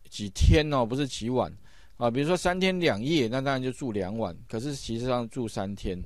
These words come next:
哦。那我们要三天，然后他的 first name，哎，first name，那，那所以呢，我要怎么样产生这个编号？所以第一件事情呢，将来当然你们如果要把 Excel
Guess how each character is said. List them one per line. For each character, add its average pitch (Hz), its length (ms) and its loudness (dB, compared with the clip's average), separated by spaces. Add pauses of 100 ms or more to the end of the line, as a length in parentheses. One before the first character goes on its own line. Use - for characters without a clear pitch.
哦。 101 220 -6
那 147 160 -4
我 123 60 -2
们 117 100 -2
要 135 120 -2
三 127 260 -4
天， 123 280 -2 (600)
然 139 140 0
后 208 100 4
他 196 140 4
的 185 100 4
first 196 400 -2
name， 190 320 2
哎， 107 200 0
first 143 300 -2
name， 127 280 -2 (600)
那， 110 220 -6
那 156 160 -4
所 175 160 0
以 170 60 4
呢， 135 200 2
我 123 140 2
要 151 80 4
怎 117 160 -6
么 110 80 -4
样 131 180 0 (460)
产 110 200 -2
生 147 160 0
这 156 80 2
个 139 80 4
编 127 280 0
号？ 107 260 0
所 - 180 -2
以 147 40 4
第 160 180 0
一 170 40 -2
件 160 220 4
事 127 220 -4
情 92 220 -8
呢， 90 120 -6
将 170 200 -4
来 170 100 0
当 165 160 0
然 156 80 0
你 123 80 -2
们 113 140 -2
如 147 100 0
果 127 140 2
要 143 120 2
把 110 200 0
Excel 113 340 -2